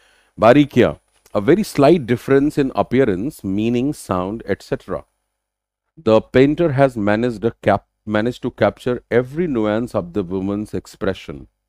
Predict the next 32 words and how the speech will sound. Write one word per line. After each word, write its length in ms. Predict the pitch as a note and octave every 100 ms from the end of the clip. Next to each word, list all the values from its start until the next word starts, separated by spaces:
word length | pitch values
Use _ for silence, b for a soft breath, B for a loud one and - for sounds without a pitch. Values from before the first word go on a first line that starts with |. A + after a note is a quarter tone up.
| _ _ _ _ _ -
Linguists 760 | F#2+ A2 C3 D3+ D#3+ - - -
explore 540 | A#2 - A#2 A2+ A2+
the 120 | A#2+
nuances 640 | A2 F#2+ F#2 G2+ G2+ G#2+ G2+
of 120 | G2 -
language। 640 | E2 D#2+ F#2 G#2 F#2+ D#2 - - _ _ _ _ _ -
समझ 260 | G#2+ A2
में 100 | A2+
आ 80 | G#2+
गया 180 | G#2 G#2
ना? 160 | D3 D3 _ _
Very 320 | F#2 D3+ - -
slight 300 | A2 E3 C3
difference 440 | C3 C3 C3 C3+
in 100 | C3+
appearance, 720 | B2+ F#2+ - A#2 A2+ A2 G#2
जैसे 200 | A2 G2+
आपको 220 | A2 - A#2
याद 220 | A2 A#2
होगा, 180 | F#2 A2 - _ _ _ _ _ -
आ, 440 | F2 F#2+ F#2+ F#2 F2+
इस 140 | G#2+ -
चैनल 300 | G2+ G#2+ A2+
पे 180 | G#2+ G#2
भी 200 | A#2 A#2
है। 280 | F#2 E2+ F#2 -
अब 140 | G2+ -
I 240 | G2 A#2 A#2+
love 360 | A#2 A2 F#2
you 120 | B2 -
के 140 | G2+
लिए 500 | F#2 G2 F#2 D#2 E2+